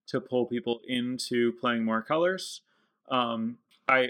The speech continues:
I expect this to go pretty similarly, where there are a good number of gold cards, and it's pretty easy to use them. Notably, the cycle of gold commons, uh, are the disguise creatures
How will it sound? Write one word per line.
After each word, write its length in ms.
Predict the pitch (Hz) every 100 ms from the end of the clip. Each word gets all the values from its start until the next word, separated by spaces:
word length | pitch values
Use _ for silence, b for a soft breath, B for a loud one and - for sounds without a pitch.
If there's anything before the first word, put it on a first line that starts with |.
| -
I 60 | 131
expect 500 | 123 - 139 127 -
this 160 | 117
to 60 | 117
go 180 | 120 110
pretty 280 | - 110
similarly, 500 | 104 117 107 110 117
where 180 | 120 113
there 300 | 113 113 117 b b b b _
are 120 | 151
a 120 | 151 156
good 200 | 180 170
number 260 | 156 156
of 120 | 139
gold 280 | 139 131 123 -
cards, 640 | 131 123 123 123 - - - -
and 640 | 135 123 117 117 117 113 - _ _
it's 180 | 127 -
pretty 220 | - 123
easy 220 | 117 110
to 60 | 113
use 220 | 110 -
them. 160 | - 117 _ _ _ _ _
Notably, 760 | 139 160 175 180 175 175 165 160 156
the 200 | 139 143
cycle 480 | 160 156 160 151
of 140 | 135 110
gold 340 | 135 131 113
commons, 840 | - - 131 135 175 208 208 - - _
uh, 340 | 127 123 120 117 -
are 240 | 139 131 120
the 80 | 110
disguise 560 | 117 - 131 123 127
creatures 640 | - 156 - 165 170 -